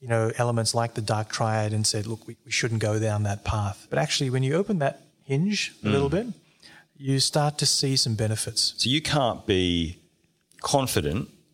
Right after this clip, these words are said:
Speaker 2: unless you have a degree of narcissism?
Speaker 1: There's a massive correlation, and the research tells us that you need s-, you need confidence
Speaker 2: Mm.
Speaker 1: to have those elements of narcissism, obviously.
Speaker 2: Mm.
Speaker 1: It's just that when the narcissism is being used for personal gain only,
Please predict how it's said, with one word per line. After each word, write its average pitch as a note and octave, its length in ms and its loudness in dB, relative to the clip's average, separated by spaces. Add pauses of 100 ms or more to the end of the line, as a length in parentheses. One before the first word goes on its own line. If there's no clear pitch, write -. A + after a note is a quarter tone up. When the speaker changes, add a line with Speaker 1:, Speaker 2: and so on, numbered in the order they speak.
(320)
Speaker 2:
unless F#2 400 2
you F#2+ 140 0
have F2+ 260 0
a F2 40 2
degree E2+ 340 0
of D#2 80 -2
narcissism? E2 600 -2 (640)
Speaker 1:
There's D#3+ 200 0
a D3+ 60 2
massive C#3+ 520 0
correlation, A2 640 0
and G#2+ 80 0
the A2+ 60 0
research A#2+ 380 0
tells G#2+ 280 0
us G2 200 0
that A#2 320 -2 (640)
you C3+ 220 2
need C#3 320 2
s-, - 180 2
you C3+ 180 2
need C3 240 0
confidence C#3 720 -2
Speaker 2:
Mm. E2+ 80 -14 (400)
Speaker 1:
to C3 120 2
have A#2 180 0
those A2+ 180 0
elements G#2+ 400 0
of G#2 80 -6
narcissism, G#2+ 380 0
obviously. D3 560 -2 (140)
Speaker 2:
Mm. E2+ 260 -14
Speaker 1:
It's C3+ 140 0
just F#3 180 0
that F3+ 120 0
when D3 180 2
the C3+ 80 2
narcissism C3 720 0
is A2+ 140 0
being A2+ 260 0
used A2+ 420 0
for A2 400 -2
personal C#3 600 0
gain A2 280 0
only, G#2+ 480 -2